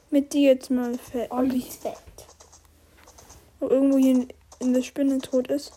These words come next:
Speaker 2: Ich hab sie einfach so ge-, <laughs> geheißen. Olli finde ich einen schönen Namen.
Speaker 1: Du.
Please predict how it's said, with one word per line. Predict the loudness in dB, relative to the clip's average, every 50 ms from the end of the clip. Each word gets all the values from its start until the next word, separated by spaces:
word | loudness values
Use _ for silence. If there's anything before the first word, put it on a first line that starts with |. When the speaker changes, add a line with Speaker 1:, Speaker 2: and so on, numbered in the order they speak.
| -4 -4
Speaker 2:
Ich | -4 -4
hab | -6 -10 -6
sie | -6 -6
einfach | -4 -6 -8 -10 -12 -10
so | -10 -10 -10 -8 -8 -8 -8 -10 -12 -16 -18 -12 -10 -10 -10
ge-, | -6 -4
<laughs> |
geheißen. | -2 -2 -2 -4 -6 -8 -6 -8 -8 -8 -6 -4 -4 -4 -4 -4 -6 -8 -8 -8 -10 -16 -18 -20 -20 -20 -20 -20 -4 _
Olli | 6 6 6 6 4
finde | 4 4 4 4 2
ich | -2 -4
einen | -6 -6 -8
schönen | -8 -10 -10 -8 -8
Namen. | -10 -10 -12 -12 -12 -14 -16 -18 -20 -20 _ _ _ _ -20 -20 -20 -20 -20 -20 _ _ _ -20 -20 -20 -20 -20 -20 -20 _ _ _ _ -8 0
Speaker 1:
Du. | 4 6 6 6 6 6 4 4 4 2 0 -2 -2 -2 0 0 0 -2 -2 -4 -2 -2 -2 -2 -2